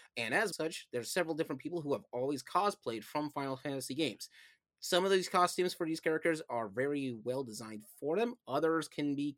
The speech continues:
kind of a joke or extremely difficult to put together, but they're always based on the aesthetic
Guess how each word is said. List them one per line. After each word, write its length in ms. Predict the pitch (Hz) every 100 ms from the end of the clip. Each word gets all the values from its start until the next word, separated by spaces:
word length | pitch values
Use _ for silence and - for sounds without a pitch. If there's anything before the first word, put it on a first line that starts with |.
| -
kind 220 | 120 151
of 100 | 147
a 80 | 131
joke 480 | 110 120 127 233 -
or 260 | 131 135 110 123 -
extremely 800 | - - - 120 151 190 190 143
difficult 420 | 147 - 139 131
to 60 | 117
put 220 | 139 -
together, 400 | 117 131 73 - - - _ 131
but 100 | 127
they're 140 | 127
always 320 | 151 226 165
based 280 | 131 123 -
on 100 | 120
the 120 | 139 147
aesthetic 540 | 139 - 135 123 123